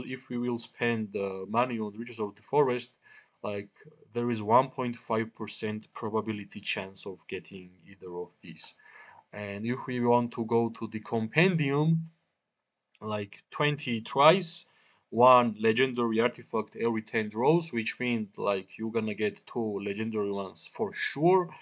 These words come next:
And in my opinion, this is the best way of spending gems, uh, in the beginning of the season for a hundred percent free-to-play player. Well, my thing is kinda hard because I'm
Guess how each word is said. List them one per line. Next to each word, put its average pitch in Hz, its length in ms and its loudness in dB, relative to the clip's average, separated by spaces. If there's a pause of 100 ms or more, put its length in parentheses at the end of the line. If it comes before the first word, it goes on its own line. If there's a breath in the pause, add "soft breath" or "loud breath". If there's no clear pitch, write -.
(380 loud breath)
And 113 380 -2
in 139 140 -6
my 123 100 2
opinion, 143 760 0
this 127 260 -8
is 120 160 -8
the 117 60 -4
best 113 460 0
way 113 200 0
of 107 160 -4
spending 101 680 -6
gems, 120 640 0 (420 soft breath)
uh, 104 1080 0 (160)
in 110 120 -6
the 110 140 -2
beginning 117 340 -4
of 107 140 -4
the 104 80 -16
season 123 460 -4
for 107 280 -2
a 104 80 -2
hundred 113 460 0
percent 107 500 -2
free-to-play 107 580 -10
player. 113 480 -4 (440 loud breath)
Well, 143 280 6
my 143 300 6
thing 160 320 2
is 135 160 -4
kinda 127 360 0
hard 139 420 6 (120)
because 117 340 -2
I'm 110 280 -4